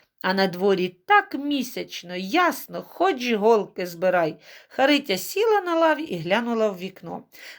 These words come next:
В імлистій далині, осяяні срібним промінням місячним, стояли широкі лани золотого жита та пшениці. Високі чорні тополі, як військо, стояли рядами край дороги.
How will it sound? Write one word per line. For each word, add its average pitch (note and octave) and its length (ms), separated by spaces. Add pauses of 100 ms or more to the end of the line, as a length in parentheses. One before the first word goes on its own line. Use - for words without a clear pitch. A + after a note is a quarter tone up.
В - 20
імлистій F#3+ 580
далині, E3+ 600
осяяні G3 520
срібним A#3+ 480
промінням A3 540
місячним, F3 540
стояли F3+ 420
широкі C#4+ 640
лани G#3+ 480 (260)
золотого E3+ 560
жита A#3 380
та G3 180
пшениці. E3 720 (300)
Високі F3+ 420
чорні F#3+ 420
тополі, A#3 720
як A3+ 220
військо, G#3 440
стояли F#3 480
рядами F#3+ 480
край F3 260
дороги. E3 560